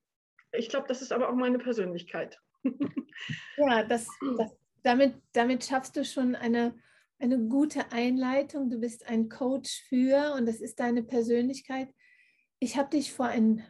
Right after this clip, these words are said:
Speaker 2: paar Jahren kennengelernt über ein Netzwerk und heute zum Thementalk, zu dem du dich bereit erklärt hast, ein paar Dinge zu sagen,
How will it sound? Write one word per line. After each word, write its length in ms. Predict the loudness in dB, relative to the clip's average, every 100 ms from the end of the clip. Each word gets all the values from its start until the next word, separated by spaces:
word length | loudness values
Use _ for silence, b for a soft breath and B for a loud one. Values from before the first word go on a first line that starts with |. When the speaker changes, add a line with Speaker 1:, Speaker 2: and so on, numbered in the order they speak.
| -2
Speaker 2:
paar 100 | 0
Jahren 360 | 2 0 -2
kennengelernt 800 | -2 0 2 2 2 0 0 -2
über 260 | -4 -6 -4
ein 380 | -2 -4 -4 -8 _
Netzwerk 840 | -4 -4 -8 -8 -4 -2 -4 -2
und 220 | 2 2 B B B B B 0
heute 300 | 2 2 -2
zum 260 | 0 0
Thementalk, 1000 | 2 2 4 2 -2 -2 -2 -4 -12 -16 -6
zu 160 | -2
dem 240 | 2 4 4
du 80 |
dich 340 | 2 0 -2 -6
bereit 320 | -2 0 0
erklärt 520 | 0 -4 0 0 0
hast, 320 | -4 -4 -8 -2
ein 200 | 0 2
paar 140 | -2
Dinge 380 | 0 4 4 2
zu 200 | 0 -2
sagen, 520 | 0 -2 0 -2 -2